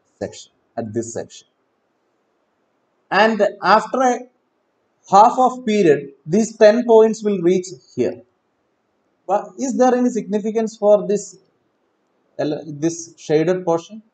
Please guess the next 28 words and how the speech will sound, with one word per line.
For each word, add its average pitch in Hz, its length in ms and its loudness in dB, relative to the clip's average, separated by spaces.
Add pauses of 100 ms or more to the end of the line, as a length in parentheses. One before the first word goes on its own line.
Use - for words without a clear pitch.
(400)
The - 220 -8
area 214 500 4
of 151 560 2
all 156 300 -2
these 156 320 -8
shaded 147 340 -2
portions 135 400 -8
are 147 120 -2
same. 180 400 -6 (720)
Here 262 260 4
you 240 160 0
can 254 220 0
see 247 140 0
that 247 240 4
it 214 100 -6
is, 233 220 -2
uh, 175 540 2 (220)
much 160 220 -4 (100)
broader. 156 600 4 (640)
Here 208 180 6
it 185 100 0
is 185 160 0
much, 151 240 -6 (160)
uh, 110 340 0 (100)
the 139 100 -2
length 156 380 0
is 170 300 -2 (200)
high. 95 160 -10